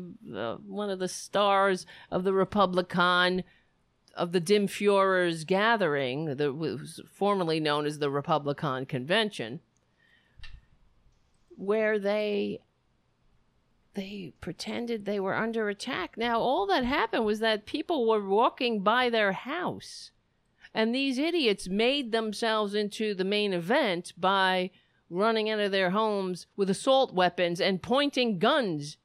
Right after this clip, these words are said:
at people, which is a f-, is really a, um, a crime that they were charged with, and now they pretended that they're the victims. I mean, that's the thing about being a Republican.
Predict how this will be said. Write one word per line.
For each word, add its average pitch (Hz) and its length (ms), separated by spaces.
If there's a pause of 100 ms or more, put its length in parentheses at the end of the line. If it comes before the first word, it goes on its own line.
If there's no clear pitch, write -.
(120)
at 170 220
people, 156 560 (400)
which 233 720
is 233 200
a 240 40
f-, - 180 (140)
is 254 240
really 320 360
a, 202 240
um, 190 320
a - 80
crime 185 680 (400)
that 185 280
they 190 180
were 170 440 (260)
charged 226 500
with, 135 200 (360)
and 185 200
now 196 300
they 170 440 (300)
pretended 156 800 (380)
that 156 240
they're 143 240
the 127 120
victims. 127 480
I 151 80
mean, 190 140
that's 220 320
the 190 200
thing 190 320
about 156 400
being 160 280
a 135 80
Republican. 143 920